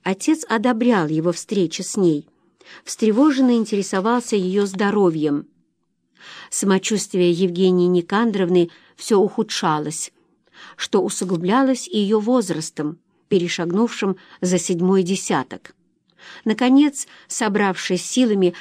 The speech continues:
она взвесила все «за» и «против». Медлить было больше нельзя — и она, решившись на операцию, обратилась за советом к знаменитому хирургу. После первых же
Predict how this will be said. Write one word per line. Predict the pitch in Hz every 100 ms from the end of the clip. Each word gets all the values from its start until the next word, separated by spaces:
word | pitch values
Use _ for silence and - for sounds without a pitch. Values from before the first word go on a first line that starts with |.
| - -
она | 277 262
взвесила | 180 170 175 165 180 160 160
все | - 180 165 -
«за» | 147 139 180 262 294 _ _ -
и | 180 165 -
«против». | - 240 294 - 294 - - _ _ _ - - -
Медлить | 240 339 254 262 220
было | 220 208
больше | 185 269 - 233
нельзя — | 226 208 180 175 143 - _ _ _ _ _
и | 214
она, | 202 220 214
решившись | 190 - 202 165 - 165 190
на | 170
операцию, | 151 160 175 269 - - 160 147 - _ - - -
обратилась | 208 240 254 330 294 214
за | 208
советом | - 180 240 262 233 - -
к | 208
знаменитому | 190 185 180 233 240 208 202
хирургу. | - 196 175 151 151 139 - _ _ _ _ _ _ - - -
После | - 240 - 226
первых | 247 254 233 220 190
же | 208